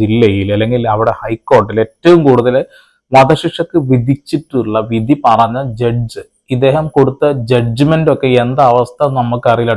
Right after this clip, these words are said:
ട്ടോ. സംശയത്തിന്റെ ദൃഷ്ടിയിൽ ഇപ്പൊ നിൽക്കുന്നുണ്ട്. കാരണം ആള് പറയുന്ന വാക്കുകളൊക്കെ അങ്ങനെയാണ്. കൃത്യമായി പറയുകയാണെന്നുണ്ടെങ്കിൽ ഇത് അസൂയയുടെ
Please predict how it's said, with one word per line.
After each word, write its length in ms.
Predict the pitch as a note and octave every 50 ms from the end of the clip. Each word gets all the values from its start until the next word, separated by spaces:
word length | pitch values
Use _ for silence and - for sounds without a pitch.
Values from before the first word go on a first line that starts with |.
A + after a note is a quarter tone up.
| G#2 -
ട്ടോ. 80 | G#2 - - -
സംശയത്തിന്റെ 580 | C#3+ D3+ E3 F3 E3+ - G3 F#3+ F#3+ G3+ F#3 D3+
ദൃഷ്ടിയിൽ 320 | C#3 C3+ - - C#3 C3 C3+ C3+
ഇപ്പൊ 220 | - _ - F#3+ D#3 A#2+
നിൽക്കുന്നുണ്ട്. 420 | G#2+ G#2+ B2 A#2+ G#2+ G2 F2+ - - _ _ _ _ _ _ _ -
കാരണം 260 | B2+ C3+ D3+ E3+ E3+ E3 D#3+
ആള് 120 | E3 F#3 F#3 -
പറയുന്ന 240 | E3+ E3+ E3+ F3 F3 D#3+ C#3
വാക്കുകളൊക്കെ 640 | C3+ C3+ C#3 D3+ C#3+ - F3 E3 E3 D3+ C3+ A#2+ B2 A2+
അങ്ങനെയാണ്. 400 | A2 G#2+ G2+ G2 F#2 F2+ F#2+ G2 - - _ _ _ _ _ -
കൃത്യമായി 720 | - A3+ - - - _ _ - C4 A#3+ E3 - D#3+ D3 C3+
പറയുകയാണെന്നുണ്ടെങ്കിൽ 680 | C3+ B2+ B2+ B2 B2 B2 B2 A#2+ A#2+ A#2 A2+ A2+ A#2 A2+ A#2 A#2+ A#2+ - _ _ G#3 A#3
ഇത് 140 | G#3 F3+ D#3 B2 - - A#2+ A#2+ A#2
അസൂയയുടെ 840 | A2 - - - - D#3+ D3+ C#3+ B2+ A#2 A2+ A2 A2 G#2+ G#2 A#2 B2+